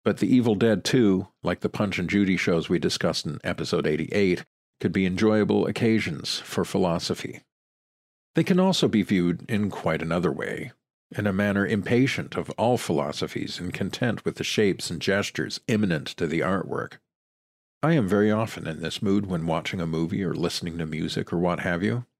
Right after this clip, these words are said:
We might call this perceptual mood formalism, a word I repeat a few times in this episode. Formalism is a dirty word for those who insist upon a sociological or even ideological understanding of art.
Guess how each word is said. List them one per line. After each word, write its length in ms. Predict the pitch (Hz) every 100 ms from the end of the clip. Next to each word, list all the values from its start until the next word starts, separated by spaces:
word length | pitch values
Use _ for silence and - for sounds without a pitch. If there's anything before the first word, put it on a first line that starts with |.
| _ _ _ _ _ _ -
We 100 | 131
might 240 | 156 151
call 300 | - 151 151
this 180 | 98 71
perceptual 680 | - 95 - 62 - 90 80
mood 320 | 85 85 - -
formalism, 840 | - 135 127 71 - - - - _ _ _ _ -
a 80 |
word 260 | 113 151 139
I 60 | 123
repeat 400 | 113 107 131 90
a 40 |
few 200 | - 87
times 340 | - 101 85
in 80 | 95
this 220 | 78 -
episode. 560 | 107 107 87 - 50 - - _ _ _ _ _ _ _ _
Formalism 720 | - 185 202 180 139 127 127
is 120 | 127 120
a 80 |
dirty 260 | 104 110 110
word 300 | 110 135 87
for 160 | - 95
those 240 | 98 92
who 100 | 98
insist 500 | 92 - 107 104 -
upon 300 | 87 87 82
a 100 | 78
sociological 1000 | - 101 95 - 87 87 90 90 101 82
or 100 | 82
even 300 | 92 85 80 -
ideological 760 | 117 110 90 76 76 - 82 78
understanding 640 | 82 82 - 85 78 80
of 100 | 85 -
art. 400 | 95 76 71